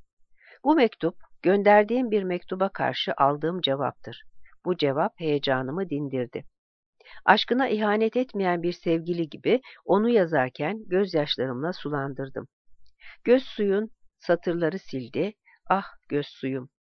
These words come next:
ne yaptın? Güzellikleri silip attın. Gözyaşlarım sayesinde yazının baş tarafı çok açık seçik oldu.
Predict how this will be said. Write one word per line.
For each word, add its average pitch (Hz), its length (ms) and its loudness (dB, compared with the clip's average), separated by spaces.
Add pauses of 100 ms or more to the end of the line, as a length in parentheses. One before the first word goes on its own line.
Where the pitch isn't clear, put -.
(300)
ne 202 120 2
yaptın? 156 500 -2 (280)
Güzellikleri 190 720 0
silip 196 360 -4
attın. 123 400 -2 (1080)
Gözyaşlarım 226 720 2
sayesinde 135 800 2 (340)
yazının 202 540 0
baş 208 200 0
tarafı 151 460 -4 (220)
çok - 240 -4
açık - 280 -6
seçik - 400 -8
oldu. 131 340 -6